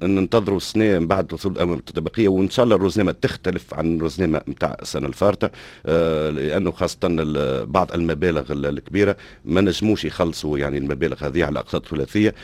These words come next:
وعلى أقصى تقدير هي كانوا خمس سنوات. ممكن كان ثم تعديلات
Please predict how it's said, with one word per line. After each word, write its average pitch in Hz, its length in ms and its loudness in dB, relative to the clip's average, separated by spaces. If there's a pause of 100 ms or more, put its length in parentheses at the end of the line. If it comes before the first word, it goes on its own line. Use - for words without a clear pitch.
(240)
وعلى 85 480 4
أقصى - 320 -2
تقدير 90 420 -2
هي 95 200 0
كانوا 92 260 -2
خمس - 280 -4
سنوات. 73 500 0
ممكن 117 360 4
كان 107 160 2
ثم 117 200 2
تعديلات 95 580 0